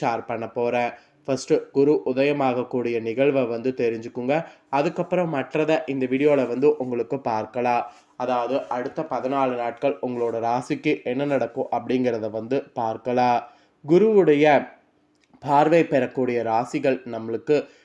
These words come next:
நம்ம வாழ்வுல சிறந்து விளங்குறது பார்த்தீங்கன்னு வச்சுக்கோங்களேன் இருக்கும். பொதுவான நம்பிக்கை பார்த்தீங்கன்னு வச்சுக்கோங்களேன், குரு மேல நமக்கு அதிகமாகவே காணப்படும்.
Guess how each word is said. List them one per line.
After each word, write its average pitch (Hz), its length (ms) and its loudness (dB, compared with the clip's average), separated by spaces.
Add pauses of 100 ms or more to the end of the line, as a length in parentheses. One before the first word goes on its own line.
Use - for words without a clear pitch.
(140)
நம்ம 143 280 0
வாழ்வுல 165 460 4
சிறந்து 165 440 0
விளங்குறது 131 640 2
பார்த்தீங்கன்னு 120 440 -2
வச்சுக்கோங்களேன் 117 480 -4
இருக்கும். 117 520 -2 (360)
பொதுவான 151 520 2
நம்பிக்கை 147 460 0
பார்த்தீங்கன்னு 135 480 -2
வச்சுக்கோங்களேன், 131 540 0
குரு 135 240 2
மேல 135 400 2
நமக்கு 113 440 -6
அதிகமாகவே 131 840 -2
காணப்படும். 120 760 -2